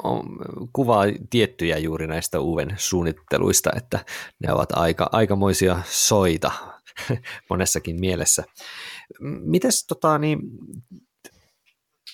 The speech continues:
tuossa kohta me tullaan kuulemaan tosiaan kaksi aivan erilaista mielipidettä Uven peleistä. Et meillä on sellainen, joka vaan, se niin kuin vaan toimii, ja sit sellainen, jolle, jonka mielestä ne vaan ei toimi.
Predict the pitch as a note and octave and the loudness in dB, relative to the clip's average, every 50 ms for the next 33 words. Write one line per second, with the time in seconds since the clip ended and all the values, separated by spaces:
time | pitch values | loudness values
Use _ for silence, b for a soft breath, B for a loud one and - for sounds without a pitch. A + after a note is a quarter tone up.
0 | - - D3+ - F3 - - F#3+ F#3 - F#3+ D3 C3+ - - C3+ C3 B2+ B2+ A#2+ | 0 2 4 4 4 4 4 4 4 4 2 2 2 2 4 4 6 6 4 4
1 | - C#3 C#3 C3+ B2 A2+ G#2+ G#2 G#2 F#2 A2+ G#2+ A#2+ G#2+ G#2 G2+ - - C3 B2 | 4 6 6 8 6 6 6 4 2 4 2 4 4 4 2 2 4 4 4 4
2 | - - - - G#2 F2 - F#2 F#2+ F#2+ F#2 F2 F2 E2+ E2 E2 F#2 E2+ E2 D#2+ | 4 2 0 2 4 4 4 4 4 4 4 4 2 2 2 2 2 2 2 2
3 | E2 - - - - E2 E2+ E2+ E2+ E2+ E2+ E2+ - _ _ _ - F#2+ F2+ D#2 | 2 2 0 -2 -2 -2 -2 -2 -2 0 -2 -4 -6 _ _ _ -2 0 2 2
4 | - - - _ - C#2+ - - _ _ _ _ _ _ _ - F2 F2 D#2+ - | 0 0 -2 _ -2 -2 -2 -2 _ _ _ _ _ _ _ -2 0 0 0 0
5 | E2+ E2+ - G2 F2+ F2 D#2 A#1+ - - - D#2+ D2+ - - F#2+ F#2 F2 - - | -2 0 2 2 4 4 4 2 2 0 0 -2 -2 -2 -2 -2 -2 0 0 0
6 | - - C3 C3+ B2+ A2 G2 F#2+ F2 E2 E2 - E2 E2 F#2+ G2+ F#2 G2+ G#2 - | 2 4 4 6 6 4 4 4 2 2 2 0 -2 0 2 0 0 0 -2 -6
7 | - - _ _ _ _ _ _ _ _ _ - - - _ _ _ _ _ _ | -10 -14 _ _ _ _ _ _ _ _ _ -20 -20 -20 _ _ _ _ _ _
8 | _ - - - - A2 G2+ F2 D#2 - - C#2 A#1 A#1+ - A2 G#2 F2 D#2+ - | _ -14 -6 0 0 2 2 2 0 0 -2 -4 -4 -2 0 2 2 2 2 4
9 | - E3+ F3+ E3 C#3 A#2+ A2+ A2+ G#2+ G#2 - - G2+ G2+ G2 - - - G2+ F#2+ | 6 6 8 8 6 4 4 4 2 2 2 0 0 0 0 0 2 2 2 2
10 | F2+ F2 F2 E2 E2 D#2+ D#2 - - E2+ D#2+ C#2 - _ _ - - D#2+ D2+ D#2+ | 2 2 2 0 0 0 -2 -2 -4 -4 -4 -4 -4 _ _ -12 -10 -6 -6 -4
11 | D#2+ D#2+ D#2 D2+ D2 - - D#2+ D#2+ D#2 D2+ D#2 C#2+ D2 - - - E2+ D#2+ D#2+ | -2 -2 -2 -2 -4 -4 -6 -6 -6 -4 -2 0 0 -2 -2 -2 0 0 0 0
12 | D#2 - - - G1+ G1+ G1+ - - | 0 0 -2 -2 0 0 -2 -2 -4